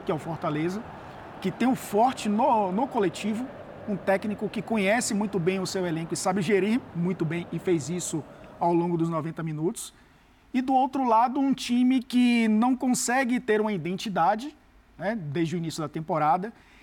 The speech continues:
e que quando a bola cai no pé de um cara que é diferente, ele decide, que é o Renato Augusto. Então, o Corinthians depende muito de um jogador hoje pra ser efetivo, e o Fortaleza depende de um conjunto que funciona.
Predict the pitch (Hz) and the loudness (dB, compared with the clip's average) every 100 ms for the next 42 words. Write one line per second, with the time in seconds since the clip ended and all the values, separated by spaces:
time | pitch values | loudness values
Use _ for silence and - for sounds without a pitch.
0 | _ 196 247 240 254 262 262 226 240 240 | _ -2 -2 0 0 2 4 4 2 2
1 | 240 240 - 226 233 202 240 214 214 226 | 2 2 0 2 2 2 2 2 2 0
2 | 208 262 226 214 240 - 311 214 214 226 | -2 -2 0 0 -2 -4 -2 2 2 0
3 | - 202 202 214 202 190 185 220 160 139 | -2 -4 -2 0 0 0 0 -2 -2 -8
4 | - - - _ _ _ _ 156 - 196 | -18 -20 -20 _ _ _ _ -8 0 0
5 | 202 202 202 240 247 214 170 214 - 262 | 4 2 4 0 0 0 2 0 2 2
6 | 233 220 220 330 349 277 208 247 208 208 | 6 6 6 2 0 2 4 2 2 2
7 | 180 151 175 - 180 214 233 214 302 - | 0 0 -4 -2 2 4 2 -2 -6 -4
8 | 160 - 175 147 131 165 - 156 - 202 | -4 -2 -2 -2 -6 -10 -6 -8 -4 -4
9 | 208 254 - _ _ _ _ - 226 226 | -4 -6 -12 _ _ _ _ -2 -2 0
10 | 233 233 202 208 220 220 - 226 220 208 | 0 2 4 4 2 0 0 2 2 4
11 | 254 262 247 170 214 240 269 254 269 262 | 2 2 2 2 0 0 -4 -4 -2 -2
12 | - 202 147 | 0 -4 -4